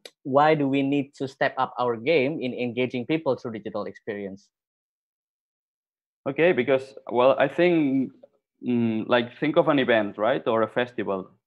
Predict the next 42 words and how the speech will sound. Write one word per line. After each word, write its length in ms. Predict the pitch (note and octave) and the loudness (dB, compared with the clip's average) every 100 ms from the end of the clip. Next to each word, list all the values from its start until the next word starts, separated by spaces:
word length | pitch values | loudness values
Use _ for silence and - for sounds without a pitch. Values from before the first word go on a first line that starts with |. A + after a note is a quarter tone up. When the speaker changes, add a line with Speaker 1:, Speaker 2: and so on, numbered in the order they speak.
| _ _ - | _ _ -16
Speaker 1:
Yeah. 140 | C3+ | -12
Speaker 2:
Once 300 | - B2 D3 | -2 -2 0
people 260 | - F3 F3 | 0 4 4
have 260 | C#3+ C#3 - | 2 -2 2
traveled 400 | C3 B2+ C#3+ D3+ | 4 4 2 0
to 80 | D#3+ | -2
a 40 | |
different 320 | D3+ D3+ C#3+ | -2 -2 -4
city 460 | C#3+ D3 C#3+ C#3+ C#3+ | -4 -4 -2 0 2
and 220 | C3 B2 | 0 0
they 140 | A#2+ B2 | 0 2
are 160 | B2 | 2
in 100 | B2 | 0
a 60 | A#2+ | -2
conference 460 | B2 C3 D3 D#3 D3 | -2 -2 -4 -8 -4
room, 360 | D3+ D#3 D#3 D3 | -4 -4 -8 -12
it's 120 | B2 | -14
difficult 320 | C#3+ C3 B2 | -10 -4 -4
to 80 | B2+ B2 | -2 -2
have 120 | A#2+ - | -4 -4
people 240 | A#2+ A2+ | -6 -4
there. 240 | G#2 G2 - - | -2 -4 -4 0
Uh, 60 | B2 | 0
it's, 200 | A#2 A#2 | 0 -2
it's 180 | C3+ C#3 | -2 0
easy 180 | D3+ | 0
to 100 | C#3+ | 0
have 160 | B2+ A#2+ - | -2 -2 -4
people 260 | A#2+ A2 | -6 -4
there, 300 | A2 G2+ F#2+ - _ _ _ | 0 0 -2 -10 _ _ _
uh, 360 | A2+ G#2 G2+ G2+ B2+ | 0 2 0 -2 0
paying 220 | B2+ A#2+ | 2 2
attention 460 | A#2 A2+ A2+ A2 A2 | 0 -2 -4 -8 -6
to 80 | |
what 180 | G#2 G2+ | -4 -4
you 80 | G#2 | -4
do, 160 | G2 F#2 | -8 -6
right? 240 | G2 B2 - _ _ _ _ _ - | -4 -4 -6 _ _ _ _ _ 2
But 340 | B2 A#2+ A#2 - _ | 6 6 4 -6 _
in 180 | A#2+ A#2+ | -4 0
a 80 | A2+ | 0
digital 440 | C3 D3 F#3 E3 | 0 0 2 2